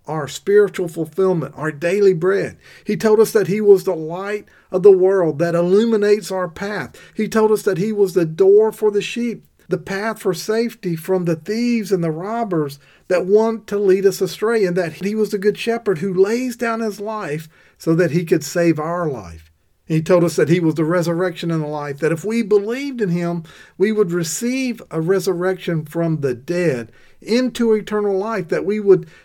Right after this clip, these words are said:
transition from this life to the next into eternity with him.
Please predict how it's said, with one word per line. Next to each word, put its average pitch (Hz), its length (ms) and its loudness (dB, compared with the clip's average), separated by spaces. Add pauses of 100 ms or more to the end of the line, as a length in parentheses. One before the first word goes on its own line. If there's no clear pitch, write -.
transition 180 1120 0 (100)
from 147 260 -2
this 190 300 6
life 165 340 -6
to 165 100 -4
the 156 100 -2
next 151 500 -4
into 202 320 4
eternity 196 600 2
with 214 440 -12
him. 127 360 -8